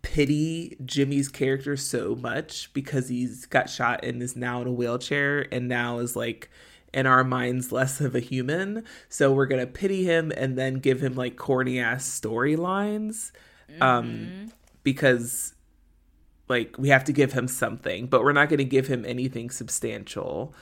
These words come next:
Speaker 1: um, 'cause
Speaker 2: Or interesting or complex, just
Speaker 1: Yeah.
Speaker 2: like, he's rising above his disability, and it's like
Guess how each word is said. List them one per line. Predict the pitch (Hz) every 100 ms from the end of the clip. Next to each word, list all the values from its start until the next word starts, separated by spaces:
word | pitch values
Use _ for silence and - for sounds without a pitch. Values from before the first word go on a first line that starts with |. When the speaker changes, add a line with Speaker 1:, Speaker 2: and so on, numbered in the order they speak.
| - - _
Speaker 1:
um, | 117 113 127
'cause | 135 127
Speaker 2:
Or | 170
interesting | 156 160 - 180 170 - 123 104 95 82 -
or | 110
complex, | - 120 117 117 123 123
just | 123
Speaker 1:
Yeah. | 120 85 65
Speaker 2:
like, | 104 - - - _ _ _ _ _ _ - -
he's | 233 208 156
rising | 156 175 202 214 214
above | 196 190 202
his | 220 220
disability, | 185 226 160 147 127 113 95 87
and | 113
it's | 139 143
like | 147 139 139